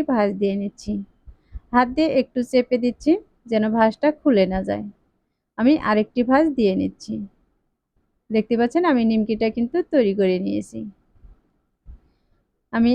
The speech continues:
আর একটা বানিয়ে দেখিয়ে দিচ্ছি। আমি একইভাবে এই নিমকিটাকেও তৈরি করে নিব। আমি এখানে কর্নফ্লাওয়ার দিয়েছি, আপনারা চাইলে কিন্তু এর উপরে আটাটাও দিতে পারেন। আমি এটাকেও একইভাবে ভাঁজ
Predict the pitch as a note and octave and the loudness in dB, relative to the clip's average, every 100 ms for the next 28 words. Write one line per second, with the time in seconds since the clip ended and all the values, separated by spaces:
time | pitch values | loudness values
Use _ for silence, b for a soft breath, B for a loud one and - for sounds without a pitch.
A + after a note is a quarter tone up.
0 | - A3 A3+ B3+ _ D4 C#4 C4 C#4+ E4 | 2 2 4 2 _ 0 2 4 4 4
1 | C#4 A3 - A3 F#3 G3 - - G#3 G3 | 4 2 2 -2 -2 -6 -10 -8 -6 -8
2 | _ _ _ _ _ _ _ _ _ _ | _ _ _ _ _ _ _ _ _ _
3 | _ _ _ _ G#3+ A3 A#3+ A3+ B3 B3 | _ _ _ _ -2 0 2 0 0 0
4 | C4+ D#4+ - A#3 A3 G#3+ G#3 A3+ A#3+ A#3+ | 2 0 0 2 4 2 0 -2 0 0
5 | D#4 D4+ C4 G#3 G3 G3+ F#3+ F#3 F#3 F#3 | -2 0 0 0 0 0 0 0 -2 -4
6 | G3 - _ _ _ _ - A#3 B3 B3 | -8 -10 _ _ _ _ -2 2 2 2
7 | D4 E4 C4+ A3+ - A3+ A3 A#3 A#3 D#4 | 2 2 0 -2 0 0 0 0 0 0
8 | - G#3+ A3 G#3+ G#3 G#3+ G#3+ A#3 B3 D4+ | -2 -2 -2 -4 0 0 0 -4 -4 -2
9 | G#3+ G#3 - C4+ - G#3 G#3 G3+ G#3+ G#3 | -2 -2 -2 -4 -2 -4 -2 0 0 0
10 | G3+ G3 G3+ G#3+ G3 G3+ - _ _ _ | -2 -2 0 0 -2 -6 -16 _ _ _
11 | _ _ - A3+ A3+ B3 B3 E4 - A3+ | _ _ -2 0 2 2 0 -2 -2 -2
12 | B3 A#3+ B3+ D#4+ C#4 G#3+ | 0 0 0 0 0 0